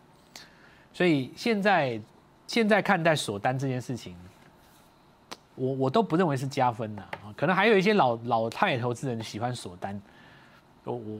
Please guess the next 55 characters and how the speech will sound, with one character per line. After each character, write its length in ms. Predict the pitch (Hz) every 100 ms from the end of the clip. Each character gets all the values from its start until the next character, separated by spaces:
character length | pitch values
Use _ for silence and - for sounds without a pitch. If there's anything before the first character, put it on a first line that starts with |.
| 107
我 80 |
不 160 | 107 127
这 120 | 156
么 80 | 139
觉 200 | 104 101
得 120 | 92
啦。 80 | 92
我 140 | 117
觉 160 | 151 220
得 60 | 233
会 180 | 277
涨 160 | 220 127
的 80 | 135
股 140 | 117
票 280 | 120 175 143 135
波 160 | - 165
段 160 | 160
一 40 | 156
直 80 |
上 180 | 131 147
去 160 | 123 131
就 60 | 123
好 100 | 90
了， 120 | 87
干 120 | -
嘛 100 | 120
一 40 | 110
定 100 | 117
要 80 | 117
锁 160 | 95
单？ 180 | 87 92 95 - - - - -
好， 140 | 165
那 120 | 196 247
我 40 |
们 140 | 196
元 140 | 196 175
泰 200 | 196 156
哈， 120 | 127
元 140 | 120 139
泰 180 | 170
你 80 | 131
可 80 | 117
以 60 | 127
看 140 | 127
到 180 | 123 110
这 140 | 123
个 60 | 127
今 180 | 156 147
天 160 | 147
一 60 | 117
样 160 | 123
出 180 | 113 127
黑 140 | 123 120
棒 160 | 117 92
了。 120 | 90